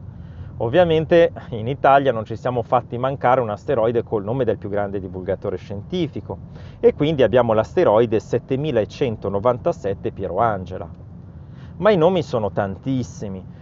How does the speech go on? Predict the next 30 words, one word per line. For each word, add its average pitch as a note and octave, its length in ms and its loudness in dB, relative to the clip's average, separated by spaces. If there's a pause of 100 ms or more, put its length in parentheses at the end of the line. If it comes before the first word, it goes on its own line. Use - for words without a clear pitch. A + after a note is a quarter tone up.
(120)
Solo C3+ 380 4
per A2+ 200 4
curiosità A#2+ 720 2
vi G#2+ 160 0
dico G2 260 -6
che - 120 -10
ci A2+ 100 -6
sono G#2+ 520 0
i F#2+ 60 -4
nomi G#2+ 380 0
di G2 200 -2
altri C#3+ 360 4
divulgatori G2+ 560 -4
scientifici, G3 840 -6
come F#2+ 220 -4
ad E2+ 80 -4
esempio G#2 460 -4
il F#2 100 -4
figlio G#2 680 -4
Alberto F2+ 580 -6
Angela. F#2 560 -4 (520)
Esistono C#3+ 760 2
asteroidi B2 640 4
con A2 240 -6
nome A2+ 300 -4
di G2 120 -10
cantanti, A2 1000 -2
esiste G#2 480 -6
l'asteroide G#2 640 0
Battiato, - 1040 -4